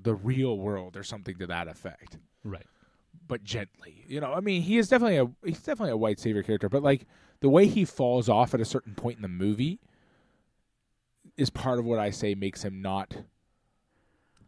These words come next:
Speaker 1: as
Speaker 2: Oh, of
Speaker 1: problematic
Speaker 2: course.
Speaker 1: as he could be. He doesn't, like, rescue him from, like,
Speaker 2: Yeah.
Speaker 1: the Red Army or something like that.
Speaker 2: Certainly,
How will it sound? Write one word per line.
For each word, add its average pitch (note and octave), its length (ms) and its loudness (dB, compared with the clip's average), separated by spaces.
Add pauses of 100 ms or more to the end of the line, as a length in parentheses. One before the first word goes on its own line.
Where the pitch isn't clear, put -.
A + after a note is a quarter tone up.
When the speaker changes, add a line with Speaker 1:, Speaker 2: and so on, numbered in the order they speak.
Speaker 1:
as G#2+ 180 -2
Speaker 2:
Oh, - 20 -6
of - 40 -14
Speaker 1:
problematic G2+ 480 0
Speaker 2:
course. G#2 80 0
Speaker 1:
as F2+ 80 -6
he F#2+ 80 -4
could G2+ 180 0
be. G#2+ 140 0
He C3 100 -4
doesn't, E3+ 260 4
like, D3+ 180 2 (180)
rescue G#2+ 500 -4
him A#2 280 -6
from, G#2 280 -6
like, F#2+ 420 -6 (600)
Speaker 2:
Yeah. - 180 -8 (880)
Speaker 1:
the C3+ 120 2
Red A2 240 -4
Army G2+ 340 -2
or E2+ 100 -6
something F#2 360 -10
like F#2+ 180 -8
that. - 420 -8
Speaker 2:
Certainly, F2 440 -8